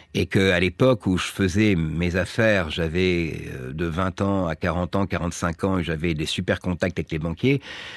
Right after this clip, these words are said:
Tous les partenaires que j'avais étaient plus âgés que moi. Donc, quand je suis sorti, ils étaient tous à la retraite, quoi.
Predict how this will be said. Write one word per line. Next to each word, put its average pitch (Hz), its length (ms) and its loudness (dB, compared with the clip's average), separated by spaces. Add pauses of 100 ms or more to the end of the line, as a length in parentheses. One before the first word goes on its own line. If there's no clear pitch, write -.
(160)
Tous 160 160 4
les 147 100 6
partenaires 120 460 2
que 107 100 2
j'avais 95 260 4
étaient 90 160 0
plus 95 220 2
âgés 85 200 0
que 92 80 -4
moi. 110 260 0 (240)
Donc, 85 240 -4
quand 98 140 0
je 92 60 -4
suis 92 120 -2
sorti, - 420 2
ils 82 120 2
étaient 80 180 -4
tous - 220 -4
à 80 60 0
la 87 60 -2
retraite, - 320 -8
quoi. - 200 -12